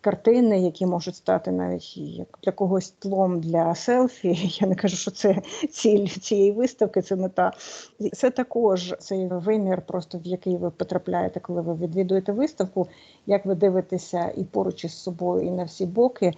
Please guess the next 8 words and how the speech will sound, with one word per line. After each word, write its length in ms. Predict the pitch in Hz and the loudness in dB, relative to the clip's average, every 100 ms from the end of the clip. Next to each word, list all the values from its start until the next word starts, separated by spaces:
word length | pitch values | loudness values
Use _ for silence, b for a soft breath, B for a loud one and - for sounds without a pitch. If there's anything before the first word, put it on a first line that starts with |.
| B | B
Це 120 | - - | -12 0
теж 260 | 208 208 | 0 0
своєрідна 560 | - 196 196 208 196 190 | -2 2 4 6 4 2
така 320 | 185 185 175 | 0 2 2
гра, 560 | 170 180 180 196 220 226 - | 2 0 0 2 0 -2 -8
своєрідний 640 | 180 185 202 202 208 190 | -2 0 2 2 2 0
специфічний 880 | - - - 202 - 208 190 - 190 | -2 -14 -6 -4 -2 -2 -2 0 -2
світ. 500 | - 190 190 165 | 0 0 0 0